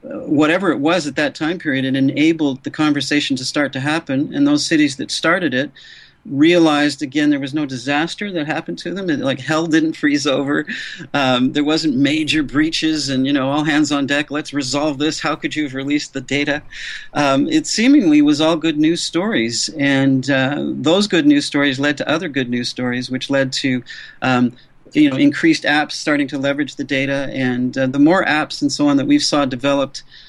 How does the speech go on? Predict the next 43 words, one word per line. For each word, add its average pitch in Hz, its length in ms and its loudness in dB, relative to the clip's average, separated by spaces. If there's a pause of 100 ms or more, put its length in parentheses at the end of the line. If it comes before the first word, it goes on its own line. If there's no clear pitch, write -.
sort - 180 0
of 277 80 0
early 285 420 0
in, 339 140 4
it 277 80 0
was 277 140 -4
the 143 180 0
old 147 220 0
adage 143 340 0
from 135 220 0
the 131 60 2
movie, 139 360 2
was 131 160 -2
it 131 140 -4
Field 151 200 2
of 135 60 0
Dreams, 147 320 2
about 135 200 0
if 135 120 -4
you 131 80 0
build 143 240 2
it, 139 80 0
they 139 140 0
will 131 120 0
come. 147 380 0 (580)
Uh, 143 160 0
the 143 140 0
early 196 260 2
demands, 160 600 2
for - 140 -6
example, 139 380 -4
were 135 180 -4
on 135 100 -2
our 131 100 -4
transportation 147 680 -4
T - 180 -4
T 147 140 -4
C, 143 280 0
which 131 180 -4
is 131 100 -6
our 131 200 2
local, 135 420 0
um, 120 240 -2